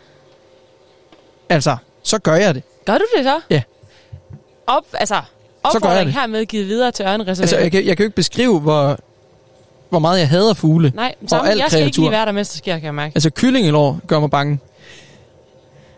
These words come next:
Speaker 2: Altså, du har sjældent mødt en nugget, der ikke viser grad.
Speaker 1: Ja, altså, det var, det var simpelthen en opfordring. Hvis man ejer, lad os sige, en, ikke en pelikan, det, det er simpelthen,
Speaker 2: <laughs>
Speaker 1: det er for meget.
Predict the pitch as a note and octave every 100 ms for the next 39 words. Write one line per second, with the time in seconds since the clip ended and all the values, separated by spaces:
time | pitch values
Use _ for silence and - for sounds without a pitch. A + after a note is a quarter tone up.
0 | _ - E3 D#3+ C#3+ A3+ G3 C4 D#4 B3+
1 | A#3+ F3+ F#3+ G3+ - F3 E3 - E3 -
2 | D3+ - - B2+ - _ F3+ D#3+ B3 A3+
3 | C4+ A#3+ A#3+ C4+ A#3+ C4+ - E3+ E3+ A3
4 | G3+ F3 - D4 A3+ C#3 - _ _ _
5 | _ _ _ _ _ _ _ - E3+ E3+
6 | - F#3+ F#3 - D#3+ D3+ C#3 - _ _
7 | - C#4 C4 F#3 E3 D#3 F3 E3+ _ C4+
8 | A#3 - - C#4 - G#3 D#3+ D#3+ - D4
9 | - - C4 A3+ F#3+ C#3+ C#3